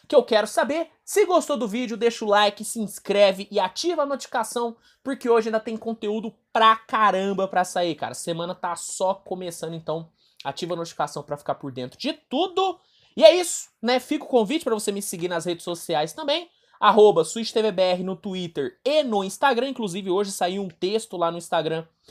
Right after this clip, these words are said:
sobre o Donovan Mitchell no Cleveland. Ficou um vídeo, ficou um texto bem bacana. Eu tô publicando pelo menos uma coluninha ali toda semana.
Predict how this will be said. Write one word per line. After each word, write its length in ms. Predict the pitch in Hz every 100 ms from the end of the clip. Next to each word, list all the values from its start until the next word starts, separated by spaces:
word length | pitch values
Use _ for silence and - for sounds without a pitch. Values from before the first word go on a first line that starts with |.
| _ -
sobre 340 | - 240 262
o 40 |
Donovan 320 | 170 247 220 185
Mitchell 240 | 214 214
no 100 | 175
Cleveland. 320 | 175 196 196
Ficou 220 | - 190
um 40 | 165
vídeo, 400 | 175 175 156 -
ficou 220 | - 180 175
um 80 |
texto 320 | 165 190 190 165
bem 120 | 202
bacana. 460 | 160 - 180 185 _ - _ -
Eu 60 |
tô 80 | 185
publicando 400 | 170 190 190 190
pelo 120 | 180
menos 220 | 185 180
uma 160 | 196 262
coluninha 560 | - 240 196 180 196 165
ali 180 | 180
toda 280 | 180 180 170
semana. 560 | - 143 143 170 165